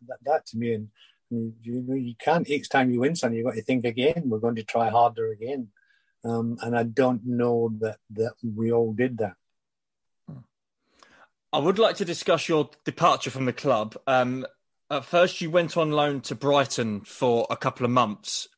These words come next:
Speaker 2: before leaving for good for Leyton Orient. How did these moves come about? And in your eyes, was there a case of needing a new challenge? What, what were the reasons for you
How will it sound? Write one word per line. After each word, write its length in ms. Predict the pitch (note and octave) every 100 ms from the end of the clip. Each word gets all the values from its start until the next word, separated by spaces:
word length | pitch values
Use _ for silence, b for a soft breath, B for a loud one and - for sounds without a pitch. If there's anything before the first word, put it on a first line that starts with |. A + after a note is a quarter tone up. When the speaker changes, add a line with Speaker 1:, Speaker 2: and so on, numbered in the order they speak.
| _ -
Speaker 2:
before 640 | B2 - C#3 B2+ B2 A#2+ -
leaving 480 | C3 C3 A#2+ B2+
for 140 | A2+ B2+
good 280 | B2 B2+ A#2
for 420 | - C3 B2+ B2
Leyton 420 | C3 C3 - C3
Orient. 500 | C#3+ A#2+ G#2 F#2 - b b b b _
How 220 | B2+ F3 F#3
did 220 | F#3+ F#3+
these 240 | E3 C#3
moves 320 | D#3 D3 C3
come 200 | - C#3+
about? 520 | C3 - C#3 A#2 A2 - C3
And 380 | B2+ B2 A#2+ C3 - - _ -
in 160 | A#2+
your 260 | B2 C#3+ C#3+
eyes, 400 | C3+ C3 A#2 -
was 180 | B2 A#2
there 200 | C#3 C3
a 60 |
case 400 | - C#3 C3 B2
of 240 | C3 B2+ - b b b b _ -
needing 480 | B2 B2+ B2+ A#2+
a 60 | A#2
new 200 | A#2 A2
challenge? 640 | - D#3+ D3+ D3+ D3 C#3 D#3
What, 280 | D3 E3
what 160 | D#3+ D#3+
were 100 | E3
the 120 | D3
reasons 460 | C#3 D3+ C3 C3+ A#2
for 100 | C3+
you 360 | B2 C3+ B2